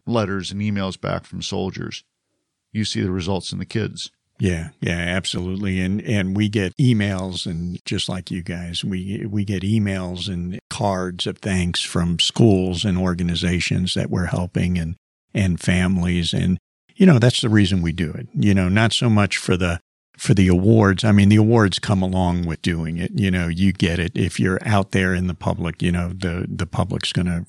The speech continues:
Speaker 2: recognize you. We're big about recognizing the real heroes in the community. We have a gala every year where we actually do that. We take nominations from the community, and then we take voting from the community,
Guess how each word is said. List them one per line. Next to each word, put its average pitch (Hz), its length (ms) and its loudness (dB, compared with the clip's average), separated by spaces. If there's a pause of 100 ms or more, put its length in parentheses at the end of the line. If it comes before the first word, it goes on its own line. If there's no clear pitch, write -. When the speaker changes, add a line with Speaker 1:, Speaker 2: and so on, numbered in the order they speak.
(100)
Speaker 2:
recognize 101 800 -4
you. 113 160 0 (360)
We're 113 280 4
big 104 260 4
about 95 360 2
recognizing 95 880 2
the 87 100 0
real 87 300 0
heroes 87 640 -2
in 92 200 2
the 85 80 -2
community. 82 640 -2
We 92 180 0
have 90 200 -2
a 87 80 -2
gala 90 520 -2 (120)
every 95 300 2
year 92 280 -2 (440)
where 104 160 4
we 98 200 4
actually 101 380 2
do 92 220 0
that. 80 280 -6
We 82 140 -4
take 92 340 -4
nominations 95 800 0
from 98 220 0
the 87 80 -2
community, 101 640 2 (640)
and 98 320 4
then 92 180 4
we 90 140 2
take 90 240 -2
voting 90 400 2
from 98 180 2
the 87 80 2
community, 107 760 2